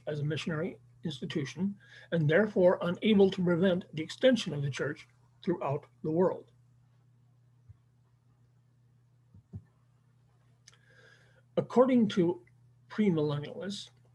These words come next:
the binding of Satan and the thousand-year period during which Satan is bound is yet future and will follow the second coming of Christ. During this time,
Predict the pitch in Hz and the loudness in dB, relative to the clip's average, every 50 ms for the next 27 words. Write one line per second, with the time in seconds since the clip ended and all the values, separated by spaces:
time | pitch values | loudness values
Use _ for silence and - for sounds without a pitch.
0 | _ 175 151 175 151 147 175 196 214 247 254 247 - 196 202 - - 175 139 - | _ -4 -4 -2 -2 0 2 4 4 4 2 0 -2 -4 -6 -2 -2 -4 -4 -4
1 | - 185 185 196 220 214 - _ _ _ _ _ _ _ 160 160 170 175 160 160 | -8 -10 -10 -10 -10 -10 -12 _ _ _ _ _ _ _ -6 -4 -4 -4 -4 -4
2 | 156 180 - - _ _ _ _ - 156 170 190 185 147 180 185 180 180 185 180 | -6 -6 -8 -12 _ _ _ _ 0 2 4 4 4 4 4 4 4 4 4 2
3 | 180 - 196 175 135 139 151 160 160 170 165 160 170 202 - - - - - - | 0 -2 -2 0 0 -2 -6 -4 -4 -4 -4 -2 -4 -8 -6 -6 -6 -6 -8 -12
4 | - - - 175 156 - 196 175 - - - 143 156 156 170 175 131 123 123 175 | -16 -4 -2 -2 -2 -2 -6 -10 -12 -14 -12 -10 -4 -2 0 0 0 0 -2 -4
5 | 190 226 - _ _ _ _ _ _ _ _ _ _ _ _ _ _ _ _ _ | -6 -6 -10 _ _ _ _ _ _ _ _ _ _ _ _ _ _ _ _ _
6 | _ _ _ _ _ _ _ - - _ _ - - - _ _ _ _ _ 190 | _ _ _ _ _ _ _ -20 -20 _ _ -20 -20 -20 _ _ _ _ _ -2
7 | 170 160 - - 202 208 226 - - _ 202 214 208 - - - - _ _ _ | -2 -2 0 2 2 2 2 0 -4 _ -2 -2 -2 -2 -8 -12 -14 _ _ _
8 | _ _ _ _ _ _ _ _ _ _ _ _ - 165 165 160 156 147 - _ | _ _ _ _ _ _ _ _ _ _ _ _ -6 -4 -2 -2 -2 -2 -4 _
9 | - 214 247 254 185 147 - - 233 170 139 - 170 151 151 165 - - 151 143 | 0 4 4 4 4 4 0 -4 -6 -8 -8 -6 -8 -8 -8 -10 -12 -12 -10 -10
10 | 160 160 156 139 - - - 113 - - - - _ _ _ _ _ _ _ _ | -8 -10 -10 -12 -8 -8 -8 -8 -8 -14 -20 -20 _ _ _ _ _ _ _ _
11 | _ _ _ _ _ _ _ _ _ _ _ _ _ _ _ _ _ _ _ _ | _ _ _ _ _ _ _ _ _ _ _ _ _ _ _ _ _ _ _ _
12 | _ _ - _ _ _ _ _ _ _ _ _ _ - 151 156 196 233 247 240 | _ _ -20 _ _ _ _ _ _ _ _ _ _ 2 4 6 6 6 6 4
13 | 220 220 226 - - - 175 160 139 131 123 131 165 202 | 4 2 2 0 -6 -6 -4 -4 -4 -4 -6 -8 -10 -12